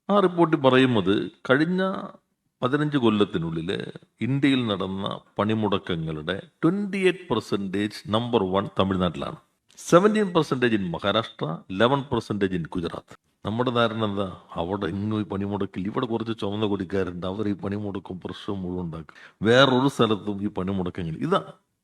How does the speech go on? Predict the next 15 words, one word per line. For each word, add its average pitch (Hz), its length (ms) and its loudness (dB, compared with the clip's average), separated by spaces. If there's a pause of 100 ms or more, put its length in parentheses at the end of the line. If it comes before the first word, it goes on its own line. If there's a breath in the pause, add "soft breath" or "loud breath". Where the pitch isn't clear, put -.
(140)
ഹിന്ദുവിലെ 151 320 10
വലിയ 127 160 8
റിപ്പോർട്ട്, 98 340 2
സാംസങ്ങിന്റെ 123 680 0
പണിമുടക്കം 123 420 0
നടന്നപ്പോ, 123 340 -2
അപ്പൊ 135 160 -2
അവര് 147 160 2 (120)
പറയുന്ന, 156 340 2 (360)
അവരുടെ 139 260 2
കൺക്ലൂഷൻ 175 400 4
ഇതാണ്, 131 300 2 (380 soft breath)
പണിമുടക്കങ്ങൾ 180 720 2 (600)
വ്യവസായത്തിന് 131 720 0
തടസ്സമല്ല, 98 480 0